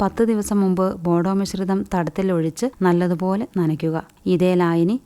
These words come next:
ചെടിക്ക് രണ്ടാഴ്ച പ്രായമാകുമ്പോൾ ചുവട്ടിലൊഴിക്കുകയും ഇലകളിലും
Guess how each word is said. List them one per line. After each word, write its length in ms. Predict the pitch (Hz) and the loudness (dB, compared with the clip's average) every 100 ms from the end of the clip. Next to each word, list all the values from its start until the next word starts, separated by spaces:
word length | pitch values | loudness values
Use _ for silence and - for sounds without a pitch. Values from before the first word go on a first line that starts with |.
| - | -4
ചെടിക്ക് 360 | 202 180 175 196 | 0 0 0 -2
രണ്ടാഴ്ച 540 | 185 175 190 196 196 | 0 2 2 -2 -4
പ്രായമാകുമ്പോൾ 800 | 220 185 175 180 170 160 165 165 - | -4 -2 0 2 2 2 0 -2 -2
ചുവട്ടിലൊഴിക്കുകയും 960 | 196 175 190 196 165 160 175 165 185 262 - | -2 0 0 0 0 0 -2 0 0 -2 0
ഇലകളിലും 640 | 196 202 208 226 226 226 | 2 2 2 0 0 -2